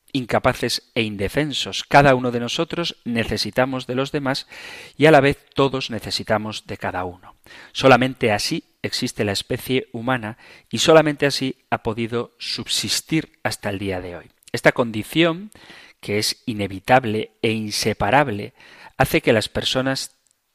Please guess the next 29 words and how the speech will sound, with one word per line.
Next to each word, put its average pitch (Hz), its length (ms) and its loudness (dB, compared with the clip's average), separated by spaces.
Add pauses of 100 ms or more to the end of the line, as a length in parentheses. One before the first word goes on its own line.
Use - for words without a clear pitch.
(100)
nos 113 420 -6
necesitemos 123 840 -4
los 104 240 -4
unos 117 380 -6
a 101 100 0
los 92 220 -4
otros. - 380 -14
Pero 135 180 2
sería 147 300 2
un 165 80 -2
error 117 480 2 (460)
ver 131 260 4
esta 123 480 2
realidad 117 460 2 (200)
simplemente 127 720 -2
desde 107 220 -8
un 104 100 -10
punto 113 420 -6
de - 180 -10
vista 98 340 -4 (180)
práctico, - 680 -4 (680)
sino 110 420 -4
que - 320 -6 (140)
hunde 147 640 -4
sus - 520 -10
raíces 113 760 -2 (180)
en 110 120 -2
una 127 180 0
verdad 113 420 -2